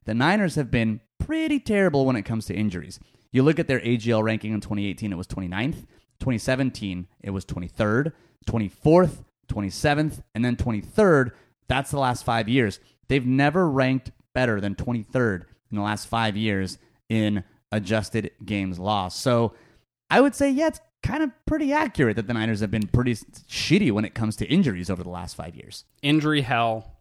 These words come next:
Speaker 2: check.
Speaker 1: Yep.
Speaker 2: Yes.
Speaker 1: So what causes that, and are the Niners primed for kind of a regression to the mean?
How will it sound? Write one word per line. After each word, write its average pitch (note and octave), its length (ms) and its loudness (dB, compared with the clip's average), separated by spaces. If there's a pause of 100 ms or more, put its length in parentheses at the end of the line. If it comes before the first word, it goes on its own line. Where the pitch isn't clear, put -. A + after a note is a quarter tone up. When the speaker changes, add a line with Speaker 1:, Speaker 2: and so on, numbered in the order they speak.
Speaker 2:
check. - 400 -6 (260)
Speaker 1:
Yep. G#2 180 -2
Speaker 2:
Yes. - 280 -16 (520)
Speaker 1:
So C3+ 440 4 (280)
what C3+ 500 4 (140)
causes A#2 520 0
that, F#2 280 -2 (340)
and G#2+ 480 2 (300)
are B2 280 8
the A#2 100 2
Niners A2 440 0
primed G#2 560 -2
for G#2 400 -2
kind G#2+ 180 -2
of G2+ 80 -4
a G2+ 80 -2
regression G2 520 -2
to G2 100 -4
the F2+ 80 -6
mean? F#2 360 -4